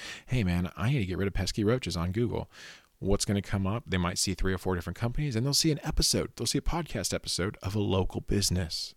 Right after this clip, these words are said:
They'll see a lot. They'll see I kill roaches dot com, a local business in Riverside County, on this podcast. Now they can listen to the business owner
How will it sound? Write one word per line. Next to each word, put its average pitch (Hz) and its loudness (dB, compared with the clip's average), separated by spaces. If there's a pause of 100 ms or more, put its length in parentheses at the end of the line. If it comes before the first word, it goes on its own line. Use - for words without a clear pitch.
They'll - -6
see - 0
a 98 -2
lot. - -6 (120)
They'll 107 4
see 120 4 (140)
I 113 -2
kill 113 0
roaches 110 0
dot 104 0
com, 98 2 (640)
a 98 -6
local 104 0
business 90 0
in 92 -4
Riverside 92 -2
County, 85 -2 (400)
on 90 0
this 92 0
podcast. 87 2
Now 110 4
they 139 6
can 117 4
listen 120 4 (240)
to 92 -2
the 92 0
business 107 2
owner 90 0